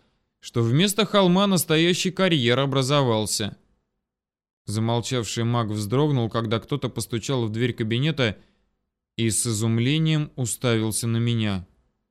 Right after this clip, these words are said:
«Это к вам?» — вскочил я с табурета, прекрасно помня, что за дверью глухие бетонные плиты. «Не помешал?» Не дожидаясь ответа на стук, дверь распахнулась, и в нее вошел высокий мужчина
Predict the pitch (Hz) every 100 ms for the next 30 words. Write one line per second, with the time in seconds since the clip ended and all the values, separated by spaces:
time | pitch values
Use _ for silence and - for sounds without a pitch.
0 | _ _ _ _ _ _ _ _ - 117
1 | 120 170 139 147 160 220 214 - 113 -
2 | 123 - 120 120 117 - 117 139 170 120
3 | 123 131 156 143 131 175 165 135 - 120
4 | 123 127 165 147 127 135 - 160 143 139
5 | - 143 139 143 147 127 - 107 92 -
6 | _ _ _ _ _ _ _ _ _ _
7 | _ _ - 113 113 113 113 110 107 -
8 | 113 120 151 - _ _ _ _ _ _
9 | _ _ _ _ 120 131 131 143 160 196
10 | 220 180 180 165 196 190 160 147 131 -
11 | 202 151 123 147 135 131 - 135 - 170
12 | 196 156 - 120 120 139 196 156 143 -
13 | 190 143 131 - 196 170 170 175 165 143
14 | 117 113